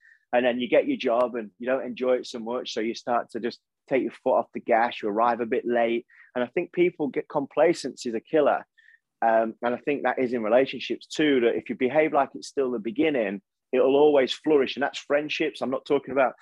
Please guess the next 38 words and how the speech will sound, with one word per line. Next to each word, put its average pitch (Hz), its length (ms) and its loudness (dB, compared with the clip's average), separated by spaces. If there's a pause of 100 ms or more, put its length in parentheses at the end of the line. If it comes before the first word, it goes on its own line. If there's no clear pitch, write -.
(120)
intimacy 131 600 -4
here. 113 120 0
I'm 117 100 -2
talking 139 240 0
about - 140 -2
all 135 240 4
relationships, 123 520 0
work, 123 380 2 (220)
business, 123 420 -4
everything. 117 600 -4 (580)
So 147 140 2
my 135 200 2
first 175 280 4
suggestion 143 460 0
would 123 140 -4
be, 117 260 0 (380)
be 147 120 4
aware 113 500 2 (260)
of 104 100 -10
what 113 220 -2
it 107 100 -4
is. 98 320 -2 (520)
Number 131 200 -2
two, 147 420 2 (180)
speak 156 380 0
to 170 100 -12
people 143 420 -2
that 131 100 0
are 120 80 0
doing 131 400 0
well 120 200 4
in 123 140 0
an 113 100 -2
area 117 320 0
that 113 100 -4
you're 117 220 -2
maybe 117 320 -4
not. 110 260 -4